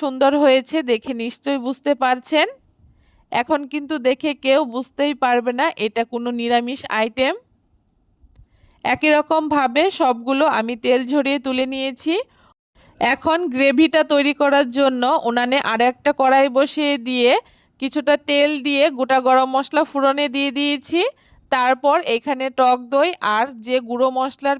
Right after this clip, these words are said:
পেস্টটা ছিল সেইটাকে দিয়ে উনানের আঁচটাকে একদম লোতে রাখতে হবে এই সময়, তা না হলে টক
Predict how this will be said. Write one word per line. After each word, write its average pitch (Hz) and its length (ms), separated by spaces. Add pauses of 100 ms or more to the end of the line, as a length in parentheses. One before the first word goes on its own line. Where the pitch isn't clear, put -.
পেস্টটা 254 400 (140)
ছিল 254 180 (220)
সেইটাকে 247 480 (160)
দিয়ে 233 280 (580)
উনানের 277 440 (140)
আঁচটাকে 294 380 (160)
একদম 240 260 (120)
লোতে 262 300
রাখতে 269 300
হবে 285 200 (160)
এই 269 140
সময়, 294 340
তা 247 80 (100)
না 254 140
হলে 269 180 (120)
টক 240 160